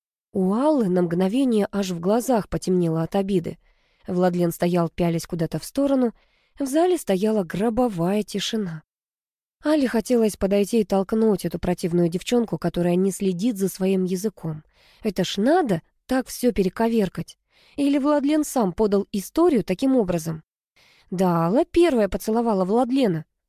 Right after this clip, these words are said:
но она же не знала, что он встречается с другой, и уж совершенно точно она не собиралась заходить дальше поцелуя.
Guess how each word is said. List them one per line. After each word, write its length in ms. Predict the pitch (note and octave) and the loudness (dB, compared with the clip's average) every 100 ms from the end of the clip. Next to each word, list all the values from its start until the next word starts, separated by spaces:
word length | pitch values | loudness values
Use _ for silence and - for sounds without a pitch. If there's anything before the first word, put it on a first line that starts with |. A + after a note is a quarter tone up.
| - | -10
но 380 | E3 E3 F#3 A3 | -6 -4 -2 0
она 260 | B3+ A#3+ | 2 0
же 120 | F#3+ | 0
не 160 | A3 B3 | 0 0
знала, 380 | A#3 C#4+ C4 G#3 | 0 0 2 0
что 200 | - A#3+ | 0 0
он 100 | A3 | 0
встречается 800 | - A3+ G3+ - E4 D4+ - F3+ | -4 -6 -4 0 2 0 -2 -6
с 80 | E3+ | -6
другой, 640 | F#3 C#4 C4 C4+ G3 E3 _ _ _ | -4 -4 0 0 0 -2 _ _ _
и 120 | G3 | -2
уж 140 | G#3 - | -2 -2
совершенно 580 | A3+ A#3 - B3+ B3+ B3 | -2 0 0 0 0 0
точно 460 | A#3 G3 - G3 | 0 0 0 0
она 120 | F#3 | 2
не 120 | F#3 F#3 | 0 -2
собиралась 500 | F#3+ G3 A3 G3+ F3 | -4 -2 0 0 0
заходить 420 | F3+ F#3 G#3 F3+ | -2 -2 -4 -2
дальше 360 | F3+ A3+ - | -2 -2 -6
поцелуя. 600 | A#3+ - B3+ A3+ F3 E3+ | -8 -6 -4 -2 -4 -6